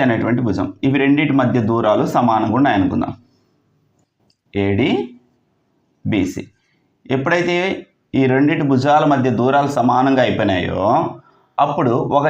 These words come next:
జత ఎదుటి భుజాలు సమాంతరంగా ఉన్నట్టు. ఇక రెండవ జత ఏ విధంగా అన్నా ఉండొచ్చు, మనకి సంబంధం లేదు. ఈ రెండవ జత ఇలా ఉండొచ్చు, ఎలా అన్నా ఉండొచ్చు, దీన్ని గమనించాల్సిన అవసరం లేదు. So, ఒక జత ఎదుటి భుజాలు సమాంతరంగా ఉంటే, సమాంతరం అంటే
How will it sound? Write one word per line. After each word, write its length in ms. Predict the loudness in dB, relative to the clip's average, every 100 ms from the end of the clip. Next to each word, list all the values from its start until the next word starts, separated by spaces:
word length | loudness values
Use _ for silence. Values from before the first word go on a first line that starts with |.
| 0
జత 140 | 0 2 0
ఎదుటి 220 | 0 0
భుజాలు 320 | 0 0 0 0 0
సమాంతరంగా 760 | 2 4 2 2 0 2 2 2
ఉన్నట్టు. 340 | 2 0 -4 -10 -14 _ _ _ _ _ _ -2
ఇక 100 | 0 2 2
రెండవ 260 | 2 2 2
జత 140 | 0 0 2
ఏ 60 | 2
విధంగా 220 | 2 2 2
అన్నా 120 | 2
ఉండొచ్చు, 340 | 0 -4 -6 -8 -2
మనకి 200 | 0 0 0
సంబంధం 340 | 0 0 0 -2
లేదు. 140 | -4 -10 -6
ఈ 40 | -2
రెండవ 180 | 0 0 0
జత 140 | -2 -2 0
ఇలా 120 | 0
ఉండొచ్చు, 300 | 0 -2 -2 -4 -2
ఎలా 140 | 2 2
అన్నా 120 | 2 0
ఉండొచ్చు, 300 | -2 -8 -14 -16 -6 -2
దీన్ని 200 | 2 2
గమనించాల్సిన 500 | 2 -2 -2 -4 -4 -8
అవసరం 260 | -4 -2 -2
లేదు. 140 | -4 -8 _ _ _ _ -4
So, 100 | -4 -4 -2 -2
ఒక 200 | 0 0 0
జత 160 | 0 0 0
ఎదుటి 240 | 2 0 0
భుజాలు 320 | 0 0 -2 -2
సమాంతరంగా 640 | -2 0 0 0 0 0 0 0
ఉంటే, 280 | -2 -2 -2 -2 -4 _ _ _ _ _ -4
సమాంతరం 440 | 2 2 2 2
అంటే 120 | 2